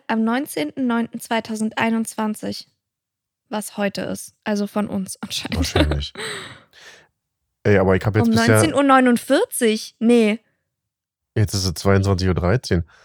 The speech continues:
Speaker 2: Krass, dann hat
Speaker 1: Krass.
Speaker 2: heute schon jemand anders den Akinator Baby Sinclair, also
Speaker 1: Wow.
Speaker 2: Ich hab bisher noch keine richtige Antwort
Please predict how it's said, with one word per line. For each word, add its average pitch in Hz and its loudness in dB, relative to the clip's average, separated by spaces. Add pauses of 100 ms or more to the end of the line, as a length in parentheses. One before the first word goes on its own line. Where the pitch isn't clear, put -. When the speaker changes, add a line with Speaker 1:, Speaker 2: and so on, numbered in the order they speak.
(200)
Speaker 2:
Krass, - 2
dann 113 6
hat 339 6
Speaker 1:
Krass. 440 2
Speaker 2:
heute 143 4
schon 151 2
jemand 120 4
anders 156 2
den 110 -2
Akinator 110 0
Baby 107 0
Sinclair, 139 -2 (300)
also 87 2 (720)
Speaker 1:
Wow. 220 0 (680)
Speaker 2:
Ich - -8
hab 101 2
bisher 123 4
noch 117 2
keine 143 2 (240)
richtige 113 2
Antwort 107 0